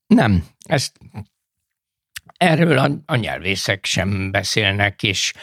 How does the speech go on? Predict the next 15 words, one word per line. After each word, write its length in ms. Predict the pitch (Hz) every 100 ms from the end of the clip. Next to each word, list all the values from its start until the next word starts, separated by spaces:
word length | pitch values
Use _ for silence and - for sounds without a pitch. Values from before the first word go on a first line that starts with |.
| - - -
ezt 360 | - 135 - -
már 320 | 170 190 -
az 220 | 175 -
ő 180 | 180 202
idejére 600 | 160 147 139 127 123 127
valahogy 500 | 110 110 110 110 117
ezt 240 | 120 -
úgy 160 | 143 127
összekapargálták. 1700 | 92 - - 69 87 - - - 95 - - 139 98 85 - 95 - - - -
Mondok 400 | 135 139 131 127
egy 160 | 120 110
példát, 420 | 131 131 131 110
tehát 260 | 131 107 127
az, 180 | 123
hogy 280 | - 117 104